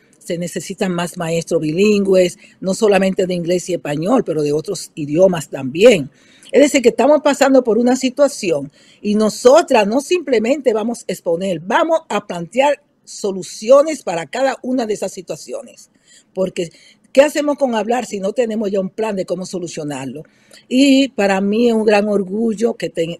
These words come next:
tengo un grupo de jóvenes dominicanas trabajando conmigo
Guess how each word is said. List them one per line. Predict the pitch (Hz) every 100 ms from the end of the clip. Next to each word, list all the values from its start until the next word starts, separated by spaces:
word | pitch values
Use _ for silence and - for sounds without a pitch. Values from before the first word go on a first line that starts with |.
| -
tengo | 180 185 196 196 -
un | 196 190
grupo | 196 190
de | 170 151
jóvenes | 196 208 185 170 - - _ _ -
dominicanas | 175 170 165 151 185 190 190 202 - -
trabajando | 156 147 170 185 -
conmigo | 165 165 190 202 185